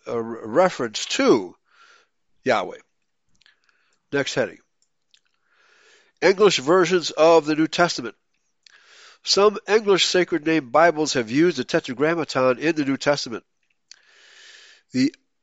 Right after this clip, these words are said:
the I S R, the Scriptures, in nineteen ninety-three, uh, I think that's the Institute for Scriptural Research, I S R.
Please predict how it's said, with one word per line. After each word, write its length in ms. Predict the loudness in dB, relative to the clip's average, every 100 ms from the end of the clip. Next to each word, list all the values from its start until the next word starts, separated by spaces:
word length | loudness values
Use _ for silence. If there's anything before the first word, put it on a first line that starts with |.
| -6
the 200 | -4 0
I 240 | 4 6
S 200 | 4 2 0
R, 280 | 4 4 4
the 140 | 0
Scriptures, 1300 | -4 0 0 0 -4 -4 -4 0 0 0 -2 -8 -16 _ _ -20 _ -6
in 160 | -4
nineteen 500 | 0 0 0 -2 -2
ninety-three, 920 | 0 0 0 -4 -4 0 0 0 -8 -14 _ _ _ _ _ _ _ -20 -20 -20 _ _ _ _ _ _ -6
uh, 200 | -2 -2
I 60 | 0
think 220 | -2 2
that's 340 | 4 4 0
the 140 | -2 -2
Institute 580 | -2 -4 -6 -2 -2
for 160 | -2 -4
Scriptural 1200 | -4 -2 -2 -2 -4 -2 2 4 4 4 2 0 _ _ _ _ _ _ _ _ _ _
Research, 760 | 0 2 4 4 4 -2 -6 -10 _ _ _ _
I 160 | -2 -2
S 180 | 0 0
R. 220 | -2